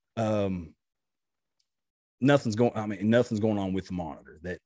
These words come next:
I can physically see. So I go back, sit down, and this happens, like, a couple more times.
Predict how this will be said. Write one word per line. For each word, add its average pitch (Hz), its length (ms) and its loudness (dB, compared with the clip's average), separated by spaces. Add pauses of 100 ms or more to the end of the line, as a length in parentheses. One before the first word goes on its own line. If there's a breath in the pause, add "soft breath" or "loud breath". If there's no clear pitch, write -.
(260)
I 101 100 -6
can 101 140 -6
physically 90 640 -2
see. - 340 -10 (1120)
So - 180 -8
I 87 80 -8
go 95 220 -4
back, 104 360 -2 (600)
sit 110 240 -4
down, 92 360 -8 (560)
and 120 80 -2
this 151 140 2
happens, 135 320 2
like, 98 140 -4
a 87 60 -12
couple 107 280 -2
more 98 220 0
times. - 560 -12